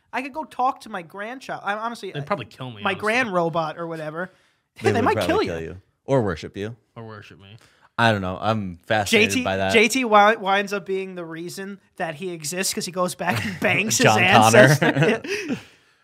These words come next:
Speaker 2: Also, isn't it, uh, you always go back,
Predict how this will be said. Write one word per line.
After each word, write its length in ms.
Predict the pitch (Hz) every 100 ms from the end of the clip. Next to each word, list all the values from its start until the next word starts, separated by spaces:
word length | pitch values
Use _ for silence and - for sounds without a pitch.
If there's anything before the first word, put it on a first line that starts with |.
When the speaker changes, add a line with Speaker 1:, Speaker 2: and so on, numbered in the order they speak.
| _ -
Speaker 2:
Also, 260 | 131 165
isn't 240 | 143 143 151
it, 220 | 147 - -
uh, 340 | 135 127 127 123 _ _ _ 120
you 120 | 131 160
always 220 | 190 -
go 60 |
back, 180 | 156 147